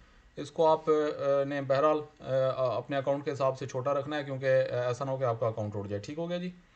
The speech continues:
अ, ये हम यहाँ पे लिख लेते हैं, दो हज़ार चार सौ चौबीस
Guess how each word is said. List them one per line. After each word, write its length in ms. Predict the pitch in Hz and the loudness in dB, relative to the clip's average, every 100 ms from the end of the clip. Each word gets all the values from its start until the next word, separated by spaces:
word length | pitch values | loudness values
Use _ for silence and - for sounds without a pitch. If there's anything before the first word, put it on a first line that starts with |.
| _ _ _ _ _ _ - | _ _ _ _ _ _ -6
अ, 720 | 117 123 123 127 123 123 - _ _ _ _ _ - | -2 2 4 4 2 -2 -14 _ _ _ _ _ -14
ये 140 | 131 170 | -6 -4
हम 220 | 190 190 | -2 0
यहाँ 140 | 165 | -2
पे 100 | 170 | -2
लिख 200 | 151 151 | -4 -4
लेते 240 | 185 180 196 | -6 -4 -6
हैं, 240 | 190 180 _ _ _ _ | -6 -10 _ _ _ _
दो 320 | 117 117 131 147 | -12 -8 -8 -8
हज़ार 400 | 139 139 139 135 - | -2 0 0 -4 -8
चार 320 | 127 123 127 | -4 -4 -6
सौ 420 | - 131 127 180 - _ _ _ _ - - _ _ - | -8 -4 -2 -4 -10 _ _ _ _ -20 -20 _ _ -10
चौबीस 600 | 127 110 117 120 - | -4 -4 -4 -8 -10